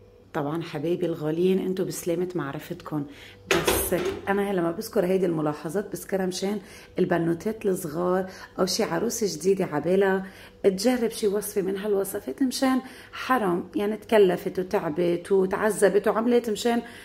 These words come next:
ما يخربوا معها بالاخر. نحن بدنا مونة تضل عنا الشتوية كلها. شوفوا، شوفوا كيف الحبة هيك بتحسوها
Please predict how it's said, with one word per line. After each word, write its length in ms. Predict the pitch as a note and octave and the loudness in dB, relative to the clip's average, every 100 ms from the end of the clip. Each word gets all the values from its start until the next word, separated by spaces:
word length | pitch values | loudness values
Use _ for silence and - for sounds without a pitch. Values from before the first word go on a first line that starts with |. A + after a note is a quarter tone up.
| - | -2
ما 120 | A#3 | 2
يخربوا 420 | A#3 A3+ G3 E3+ E3+ | 4 2 -2 -2 0
معها 200 | D#3+ D3 | 0 0
بالاخر. 460 | D3 D3+ D#3 F3+ | 0 -2 -4 -6
نحن 220 | G3 F#3+ | -4 -2
بدنا 240 | F3+ E3+ F3 | -2 0 0
مونة 520 | F#3+ A#3 B3+ C4+ C#4 - - - - | 2 4 6 6 2 -2 -18 -20 -4
تضل 360 | - F#3+ G3 G#3+ | 0 4 6 6
عنا 560 | G#3 A3 A3+ A#3+ C4+ - - | 4 2 2 2 0 -2 -4
الشتوية 720 | - - F3 - F#3 F#3 D#3+ - | -4 -6 -8 -6 -4 0 -2 0
كلها. 320 | D3 C3+ D#3 D3+ - - - - - - - - - - - - - | -2 -2 -4 -8 -14 -20 -20 -20 -20 -20 -20 -20 -20 -20 -20 -20 -20
شوفوا، 400 | - - - - - - - - - - - | -16 -12 -12 -12 -14 -16 -20 -20 -20 -20 -20
شوفوا 200 | - F#3 | -12 -10
كيف 180 | - F#3 E3 - - - - - | -6 -4 -4 -6 -20 -20 -18 -6
الحبة 500 | E3+ - F3+ F3+ F3+ C#3 | -6 -4 -6 -4 -4 -4
هيك 240 | F3 E3+ | -6 -6
بتحسوها 880 | D#3+ - D3+ - F#3+ G3 F#3 G#3 | -8 -8 -12 -10 -4 -4 -2 -6